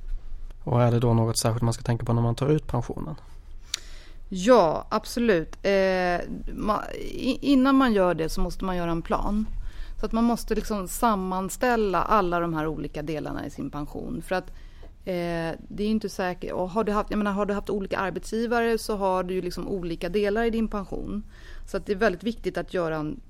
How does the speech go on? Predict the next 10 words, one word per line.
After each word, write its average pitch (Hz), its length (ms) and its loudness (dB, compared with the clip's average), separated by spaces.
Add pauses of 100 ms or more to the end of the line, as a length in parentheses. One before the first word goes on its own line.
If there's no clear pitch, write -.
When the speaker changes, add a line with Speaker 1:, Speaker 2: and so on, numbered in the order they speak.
Speaker 2:
plan 262 480 2
för 269 120 -4
det 226 200 2
uttaget. 226 760 -2
Man 196 140 -2
kanske 208 260 -4
inte 202 180 -4
behöver 180 400 -2
ta 190 200 -4
ut 165 520 -4